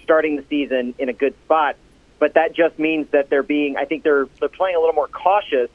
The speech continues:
in, in and of itself, leading to their, their two one loss against Saint Louis and playing it cautious in their first M L S match against Sporting Kansas City. But I don't think they have that luxury. I think they're going to have to try and play outside of themselves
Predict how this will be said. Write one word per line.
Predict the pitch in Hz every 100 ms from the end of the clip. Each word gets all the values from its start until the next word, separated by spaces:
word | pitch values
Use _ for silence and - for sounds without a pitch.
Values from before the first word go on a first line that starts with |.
| _ -
in, | 143 139 131
in | 156
and | 147
of |
itself, | 127 - 180 170 131
leading | 135 139 139
to | 135 139 131
their, | 123 120 117 _ _ _ -
their | 123
two | - 156
one | 143 131
loss | 127 143 139
against | 127 135 123
Saint | 135 131
Louis | 143 143 135
and | 123 123 120
playing | 135 127
it | -
cautious | 127 123 131 120
in | 123
their | 117
first | - 127 -
M | 120
L | 117 123
S | -
match | 120 113
against | - 117 _
Sporting | - 123 113
Kansas | - 113 - -
City. | 190 143 - _ _ _ _ -
But | 147 143 143 _ - _ -
I | 123
don't | 165 190
think | 175 156
they | 156
have | 147 143
that | 131 120
luxury. | 127 139 117 104 -
I | 120
think | 139 139
they're | 151
going | 123 143 139
to |
have | - 131 135 139
to |
try | 131 139 139
and | 135 127 -
play | - 151 156
outside | 143 147 - - 135 139
of | 120
themselves | 123 - 127 123